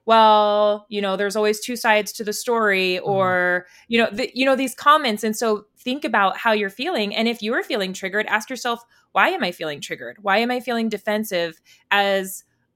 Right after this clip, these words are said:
Speaker 1: um, as a white person who's never experienced racism? What is it in me that's causing me to feel upset or defensive about this topic?" Um, and then same on the other side. So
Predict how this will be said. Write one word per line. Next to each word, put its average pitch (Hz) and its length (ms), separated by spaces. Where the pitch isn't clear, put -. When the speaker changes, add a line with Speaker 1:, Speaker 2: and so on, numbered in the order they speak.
Speaker 1:
um, 175 560
as 226 160
a 214 60
white 214 260
person 185 380
who's 202 180
never 214 180
experienced 208 640
racism? 190 540
What 214 280
is 214 200
it 202 80
in 233 240
me 175 160
that's 170 220
causing 208 500
me 247 360
to 208 120
feel 185 240
upset 190 460
or 196 100
defensive 190 680
about 165 300
this 175 140
topic?" - 460
Um, 180 600
and 226 160
then 214 140
same 220 420
on 208 180
the 190 100
other 190 240
side. 180 480
So 185 320